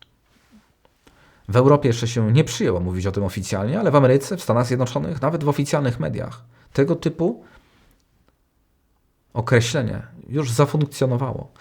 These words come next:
Już nikt się z nim nie kryje. W szczególności w trakcie wyborów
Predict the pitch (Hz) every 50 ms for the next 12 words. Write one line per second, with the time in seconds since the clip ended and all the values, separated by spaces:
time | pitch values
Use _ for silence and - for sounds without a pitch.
0 | - - - - 123 117 - 190 214 - - 214 185 165 170 175 175 170 170 -
1 | - _ _ _ _ _ _ - - 117 127 147 147 - - 127 110 85 71 67
2 | - - - - - - - - _ - - 117 - - 143 151 156 208 240 -
3 | - - 147 117 - - - - 95 - - 104 87 98 92 113 123 117 107 -
4 | -